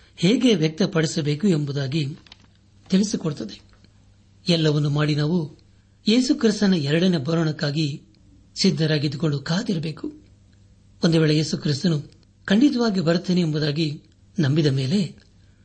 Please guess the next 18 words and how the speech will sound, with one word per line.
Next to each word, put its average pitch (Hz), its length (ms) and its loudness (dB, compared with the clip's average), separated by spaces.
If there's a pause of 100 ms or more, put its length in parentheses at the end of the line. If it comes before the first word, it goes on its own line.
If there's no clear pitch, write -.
(400)
ನಾವು 240 340 6
ಆತನ 269 300 4
ಕಾರ್ಯವನ್ನು 180 880 0
ಸದಾ 156 360 -2
ಮಾಡುತ್ತೇವೆ. 262 560 -2 (580)
ಹೇಗೆಂದರೆ 151 400 -2
ಪ್ರಿಯರೇ, 147 500 -2 (760)
ನಾವು 165 260 2
ಆತನಿಗೆ 151 360 -2
ಒಂದು 143 280 -4
ದಿನ 156 220 -2 (840)
ಲೆಕ್ಕ 175 220 0
ಒಪ್ಪಿಸಬೇಕಾಗಿದೆ. 175 880 -2 (1160)
ಒಂದು 294 220 6
ವೇಳೆ 226 140 4
ಆತನು 175 360 2
ನಾಳೆ 165 280 0
ಬರುವುದಾದರೆ, 147 800 -2